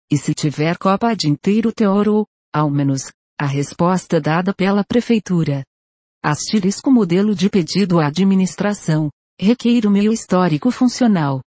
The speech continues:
como direito a acessar prontuário com todas minhas informações profissionais desde minha posse junto à prefeitura de Paulínia,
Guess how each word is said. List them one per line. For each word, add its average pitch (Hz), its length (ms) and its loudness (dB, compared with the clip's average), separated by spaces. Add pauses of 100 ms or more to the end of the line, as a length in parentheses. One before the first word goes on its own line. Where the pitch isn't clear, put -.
(160)
como 151 280 2
direito 202 560 2
a 151 180 0
acessar 180 580 -2
prontuário 196 720 0
com 160 180 0
todas 175 400 0
minhas 208 380 4
informações 214 800 2
profissionais 220 840 0
desde 139 320 -2
minha 156 300 2
posse 196 420 0
junto 170 320 -2
à 202 80 2
prefeitura 226 640 0
de 220 120 -4
Paulínia, 214 560 2